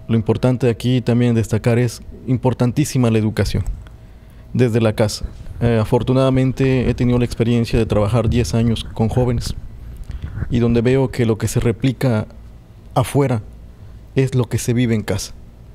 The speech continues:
Generalmente, eh, también pasa con nuestra sociedad. Si en nuestra sociedad es educada, educación, no educada de modales, ¿eh? Tiene la educación y la formación, va a tener las herramientas para poder pedir,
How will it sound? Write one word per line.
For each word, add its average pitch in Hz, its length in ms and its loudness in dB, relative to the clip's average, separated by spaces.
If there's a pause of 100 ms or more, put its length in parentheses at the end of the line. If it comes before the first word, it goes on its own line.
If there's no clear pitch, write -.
(400)
Generalmente, 127 880 2 (300)
eh, 107 60 0 (140)
también 120 300 2
pasa 123 280 0
con 110 160 0
nuestra 110 300 0
sociedad. 104 400 0 (680)
Si - 240 0
en 117 100 4
nuestra 113 260 2
sociedad 120 340 2
es 123 140 2
educada, 113 440 2 (1160)
educación, 117 680 2 (220)
no 123 180 4
educada 113 440 2
de 107 200 0 (140)
modales, 110 420 2
¿eh? 120 180 -2 (280)
Tiene 135 200 2
la 123 80 4
educación 120 500 2
y 123 40 2
la 107 80 2
formación, 113 600 2 (540)
va 127 60 6
a 123 40 0
tener 127 280 2
las 127 160 2
herramientas 120 580 2
para 110 220 2
poder 113 400 0 (760)
pedir, 110 320 4